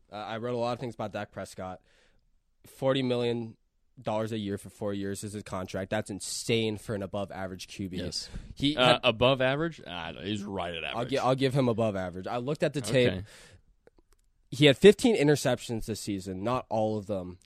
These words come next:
Speaker 1: are his fault. But I think he has two weaknesses in his film, which is that he's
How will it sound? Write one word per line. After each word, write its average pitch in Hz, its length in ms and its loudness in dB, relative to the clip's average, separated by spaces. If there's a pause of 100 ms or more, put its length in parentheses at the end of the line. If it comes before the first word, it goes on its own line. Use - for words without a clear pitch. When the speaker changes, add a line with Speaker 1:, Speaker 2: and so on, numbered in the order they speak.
Speaker 1:
are 92 120 -2
his 92 140 -6
fault. 78 320 -8 (240)
But 120 120 4
I 123 60 6
think 147 200 2
he 135 120 2
has 104 220 2 (840)
two 190 340 10
weaknesses 123 640 2
in 107 140 -2
his 95 160 -2
film, 117 500 2 (400)
which 113 180 -4
is 113 120 -2
that 107 200 2
he's 113 240 -4